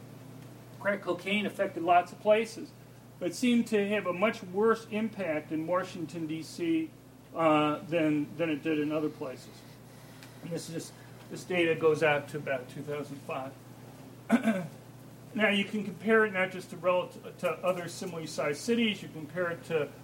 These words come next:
uh, the averages for Maryland and Virginia.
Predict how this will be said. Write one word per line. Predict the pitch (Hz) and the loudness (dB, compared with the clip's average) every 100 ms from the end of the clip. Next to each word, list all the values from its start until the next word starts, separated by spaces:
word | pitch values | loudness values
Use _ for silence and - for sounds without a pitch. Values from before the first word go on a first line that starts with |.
| - - | -12 2
uh, | 160 147 147 143 | 4 6 6 2
the | 156 156 | 0 0
averages | 165 165 156 160 151 | 2 0 -2 -4 -6
for | - 156 | -6 -4
Maryland | 147 160 170 170 160 156 | -2 0 2 2 0 -2
and | 139 | -2
Virginia. | 139 143 214 214 202 | -4 -2 0 0 -2